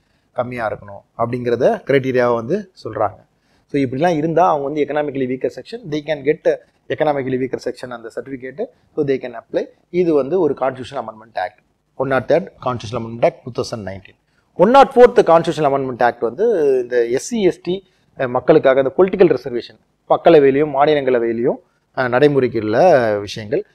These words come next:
இதுல வந்து ஆங்கிலோ இந்தியர்களுக்கான reservation கொண்டு எடுத்து போயிட்டாங்க. நான் ஏற்கனவே சொன்ன மாதிரி தமிழக சட்டமன்றத்துல எஸ் சிக்கு நாற்பத்தி நாலு இடங்களும்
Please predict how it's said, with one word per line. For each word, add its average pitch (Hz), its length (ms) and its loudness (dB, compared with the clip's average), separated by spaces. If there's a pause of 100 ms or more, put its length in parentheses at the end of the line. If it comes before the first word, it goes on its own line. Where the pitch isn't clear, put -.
(160)
இதுல 147 220 4
வந்து 135 220 6
ஆங்கிலோ 185 360 8
இந்தியர்களுக்கான 135 500 0
reservation 135 380 -10
கொண்டு 131 260 -16
எடுத்து 123 260 -18
போயிட்டாங்க. 123 440 -6
நான் 170 120 -2
ஏற்கனவே 156 300 2
சொன்ன 143 180 -6
மாதிரி 151 180 -2
தமிழக 151 420 6
சட்டமன்றத்துல 123 520 0
எஸ் 113 260 -2
சிக்கு 147 160 -6
நாற்பத்தி 127 260 0
நாலு 123 160 -6
இடங்களும் 117 320 -10